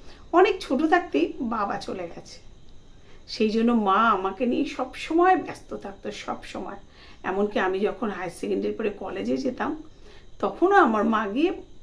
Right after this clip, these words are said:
কলেজের বাইরে বসে থাকতো। টিউশনে যেতাম, আমার মা বাইরে বসে থাকতো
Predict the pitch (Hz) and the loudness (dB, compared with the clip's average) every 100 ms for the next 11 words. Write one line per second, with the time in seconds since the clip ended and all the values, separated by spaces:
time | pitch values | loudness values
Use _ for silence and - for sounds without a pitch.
0 | - - 180 175 180 175 175 247 240 208 | -10 -8 -6 -6 -4 -4 -2 -2 -4 -6
1 | - - - - - - 330 320 415 381 | -8 -12 -16 -14 -12 0 0 2 2 4
2 | 349 339 214 202 190 180 180 180 190 196 | 4 2 -2 -2 -4 -4 -6 -6 -8 -8
3 | 202 196 190 185 | -10 -8 -10 -8